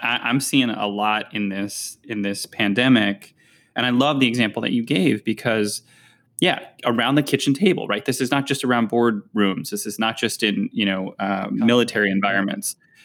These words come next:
This is, uh, you know, in, in some ways, I think the world, um, there's a lot more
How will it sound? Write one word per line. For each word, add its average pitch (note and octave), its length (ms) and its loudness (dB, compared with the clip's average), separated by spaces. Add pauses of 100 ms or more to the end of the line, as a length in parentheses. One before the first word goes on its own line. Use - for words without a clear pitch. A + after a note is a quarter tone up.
(200)
This B2 240 2
is, B2+ 280 4 (100)
uh, G#2+ 340 2 (720)
you - 340 -14
know, C3+ 140 0
in, C#3+ 140 0
in C#3 100 4
some E3+ 240 0
ways, C3 220 2
I A#2+ 80 2
think G#2+ 480 -2 (880)
the A2 80 -2
world, G#2+ 640 2 (120)
um, G2+ 440 -2 (300)
there's B2 140 0
a A#2+ 40 0
lot B2 340 0
more A2 420 0